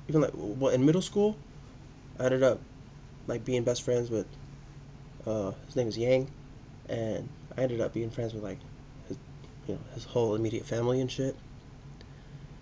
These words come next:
Uh, so that was, like, the most exposure that I had to Asian people. But even before that, and I, I've been to, like, thirteen different schools,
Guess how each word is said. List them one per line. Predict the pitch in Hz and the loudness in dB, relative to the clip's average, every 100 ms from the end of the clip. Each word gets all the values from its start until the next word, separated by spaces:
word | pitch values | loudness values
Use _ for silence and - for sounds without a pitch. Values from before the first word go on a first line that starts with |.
| - - - - - - - | -16 -16 -16 -16 -16 -16 -6
Uh, | 117 113 | -2 0
so | 110 - | 0 2
that | 143 | 4
was, | 180 | 4
like, | 131 110 - - | 2 -2 -12 -6
the | 120 | 0
most | 117 117 117 | 2 2 0
exposure | - - 113 110 107 101 92 101 | -6 -4 -2 -2 -2 -4 -4 -6
that | 101 98 - | -6 -6 -6
I | 107 | -6
had | 107 104 - | -6 -6 -6
to | 98 95 - | -4 -6 -6
Asian | 107 104 107 | -8 -6 -8
people. | - - - 120 - - - - - | -10 -6 -6 -6 -10 -16 -16 -16 -4
But | 120 110 - - | -2 -2 -4 -4
even | 156 170 | 0 0
before | 156 107 117 | 0 0 2
that, | 117 107 - - - - - - - - - - - - - - - - - - | 2 2 -2 -10 -16 -14 -14 -14 -14 -16 -16 -16 -16 -14 -14 -14 -14 -16 -14 -6
and | 113 110 104 - - | -2 0 -2 -4 -8
I, | - - - | -8 -8 -4
I've | 139 | 2
been | 151 | 4
to, | 147 | 2
like, | 110 107 | -2 0
thirteen | 113 - 113 | -2 0 -2
different | 107 - - | -2 -4 -4
schools, | 113 110 110 | -4 -4 -6